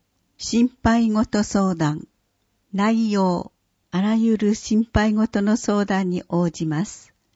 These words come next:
秘密は守られますので、安心して相談してください。期日、毎週木曜日。時間、十三時から十五時三十分。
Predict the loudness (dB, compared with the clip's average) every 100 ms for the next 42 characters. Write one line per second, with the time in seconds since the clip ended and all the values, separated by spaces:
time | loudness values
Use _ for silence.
0 | _ _ -4 0 0 2 4 4 4 2
1 | 4 4 4 2 2 0 -2 0 0 0
2 | -6 _ _ 0 0 2 2 0 0 0
3 | 0 2 0 2 2 0 -4 -6 -6 -2
4 | -2 -2 -6 -8 -10 _ _ _ _ _
5 | _ _ _ -14 -12 -6 -6 -6 _ -6
6 | -6 -6 _ _ _ _ 0 0 -2 -4
7 | -2 0 0 -2 0 2 4 4 0 -4
8 | -12 _ _ _ _ _ -10 -10 -4 -2
9 | -2 -6 _ _ _ -6 0 0 0 -2
10 | -2 -4 -8 -10 -8 -8 -14 _ -8 0
11 | 0 2 -2 -2 -4 -2 -2 -2 -6 -8
12 | _ -4 -4